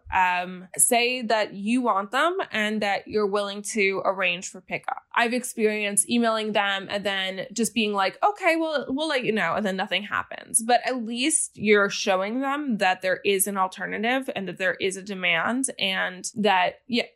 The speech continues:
people are, even if, like, the tampon packages is opened, if they're individually sealed, they're still totally hygienic, and showing that, like, there's,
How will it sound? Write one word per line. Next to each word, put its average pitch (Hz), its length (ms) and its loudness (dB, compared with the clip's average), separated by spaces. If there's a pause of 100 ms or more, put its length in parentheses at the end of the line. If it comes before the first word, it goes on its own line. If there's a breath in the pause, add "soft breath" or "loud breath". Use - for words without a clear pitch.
(140)
people 247 520 2
are, 208 300 2 (280)
even 262 280 4
if, 277 220 0
like, 208 200 4
the 196 120 -2
tampon 202 560 -2
packages 190 720 0
is 190 260 -2
opened, 190 720 0
if - 160 -2
they're 214 160 2
individually 240 680 2
sealed, 185 420 0
they're 180 120 2
still 190 260 -4
totally 208 540 0
hygienic, 196 580 -2
and 196 220 -4
showing 202 380 -4
that, 180 340 0
like, 180 240 -4
there's, 202 260 2